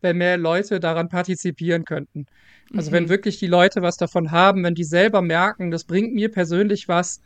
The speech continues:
Speaker 1: dann, ähm, weil das, das sehe ich immer wieder, dann, dann haben die auch Bock. Also das macht dann Spaß, wenn man das, es ist nicht nur immer das Geld, sondern auch das Erleben einfach. Mal mitmachen, mal sehen, das funktioniert. Der Stromzähler dreht sich langsamer oder so, wenn das Balkonkraftwerk was macht.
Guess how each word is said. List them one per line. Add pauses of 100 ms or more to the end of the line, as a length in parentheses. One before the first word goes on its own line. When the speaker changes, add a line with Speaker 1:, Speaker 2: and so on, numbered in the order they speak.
(240)
Speaker 1:
dann,
ähm,
weil
das, (240)
das
sehe
ich
immer
wieder,
dann,
dann (260)
haben
die
auch
Bock.
Also (140)
das
macht
dann
Spaß,
wenn
man
das, (240)
es
ist
nicht
nur
immer
das
Geld,
sondern
auch
das
Erleben
einfach.
Mal
mitmachen,
mal
sehen,
das
funktioniert. (400)
Der
Stromzähler
dreht
sich
langsamer
oder
so,
wenn
das
Balkonkraftwerk
was
macht.